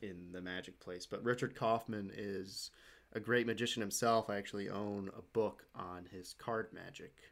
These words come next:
um, that I have read multiple times. And I was very surprised to see him in the episode because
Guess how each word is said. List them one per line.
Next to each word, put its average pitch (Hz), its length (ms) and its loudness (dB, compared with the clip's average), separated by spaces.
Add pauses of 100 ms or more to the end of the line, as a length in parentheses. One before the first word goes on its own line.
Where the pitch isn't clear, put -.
(220)
um, - 320 -14 (260)
that 85 140 -12
I 80 100 -10
have 78 160 -16
read 82 320 -12 (180)
multiple - 300 -16
times. - 440 -18 (540)
And 90 140 -8
I 90 80 -6
was 87 140 -8
very 90 280 -4
surprised - 720 -10
to - 80 -16 (120)
see - 280 -10
him 90 140 -12 (320)
in - 80 -10
the 95 100 -6
episode - 360 -12 (440)
because - 600 -14